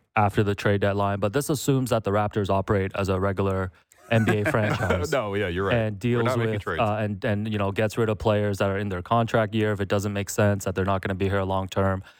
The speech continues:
Speaker 1: I think Will's a little bit more optimistic than I am about the Raptors. Like, I look at the team,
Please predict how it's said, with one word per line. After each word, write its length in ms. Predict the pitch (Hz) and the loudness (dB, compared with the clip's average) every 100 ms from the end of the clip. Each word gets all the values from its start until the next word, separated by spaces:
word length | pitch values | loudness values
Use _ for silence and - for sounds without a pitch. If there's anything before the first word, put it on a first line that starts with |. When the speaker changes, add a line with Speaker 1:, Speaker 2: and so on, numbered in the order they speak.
| - - | -10 -2
Speaker 1:
I 80 | 131 | 0
think 180 | 294 | 2
Will's 220 | 170 147 143 | 0 0 0
a 60 | |
little 340 | 120 120 131 127 | 0 0 0 0
bit 180 | 123 | -2
more 200 | 117 110 | 0 0
optimistic 800 | 104 107 - 104 104 - 104 92 | 2 -2 -2 -2 -2 0 0 0
than 140 | 98 92 | -2 0
I 220 | 98 90 | 0 0
am 340 | 90 85 85 85 _ _ _ - | -2 -8 -14 -18 _ _ _ -2
about 400 | 92 95 90 - | 2 2 0 0
the 80 | |
Raptors. 580 | 98 92 85 90 87 85 | 0 0 -2 -4 -4 -4
Like, 140 | 95 95 | -2 0
I 40 | |
look 200 | 104 120 | 0 0
at 80 | 104 | -4
the 80 | 95 | -6
team, 500 | - 107 104 98 | -2 0 -2 -6